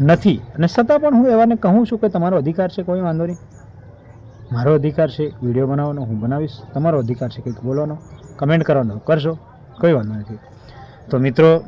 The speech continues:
મારા વીડિયો પરથી તમને શું શીખવા મળ્યું, શું લાગ્યું,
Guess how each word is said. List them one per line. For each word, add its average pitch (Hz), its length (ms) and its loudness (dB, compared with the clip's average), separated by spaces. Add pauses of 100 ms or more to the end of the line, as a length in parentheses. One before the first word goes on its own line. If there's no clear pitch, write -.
મારા 127 240 0
વીડિયો 123 260 4
પરથી 143 420 0 (680)
તમને 120 220 0
શું 151 220 0
શીખવા 147 300 -2
મળ્યું, 147 260 0 (400)
શું 180 200 6
લાગ્યું, 135 380 4